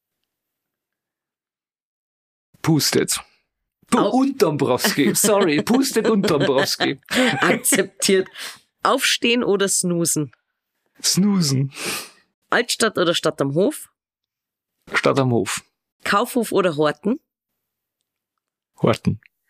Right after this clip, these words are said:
Speaker 2: Charivari oder Gong F M?
Speaker 1: Gong F M.
Speaker 2: Knacker oder Kipferl?
Speaker 1: Knacker.
Speaker 2: Süßer oder scharfer Senf?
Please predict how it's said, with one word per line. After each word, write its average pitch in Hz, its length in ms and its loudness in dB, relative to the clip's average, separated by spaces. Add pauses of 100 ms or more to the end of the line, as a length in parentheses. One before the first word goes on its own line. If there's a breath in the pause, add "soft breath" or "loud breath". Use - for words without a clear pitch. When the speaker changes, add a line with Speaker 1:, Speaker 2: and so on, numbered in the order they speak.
(1000)
Speaker 2:
Charivari 156 680 0
oder 170 180 0
Gong 147 240 -2
F 139 120 -8
M? 175 220 0 (1900 loud breath)
Speaker 1:
Gong 98 220 0
F 95 140 0
M. 87 280 0 (680 loud breath)
Speaker 2:
Knacker 165 440 0
oder 147 180 0
Kipferl? 202 500 -4 (2500)
Speaker 1:
Knacker. - 480 0 (960)
Speaker 2:
Süßer 277 460 0
oder 180 180 2
scharfer 156 380 -2
Senf? 226 440 -4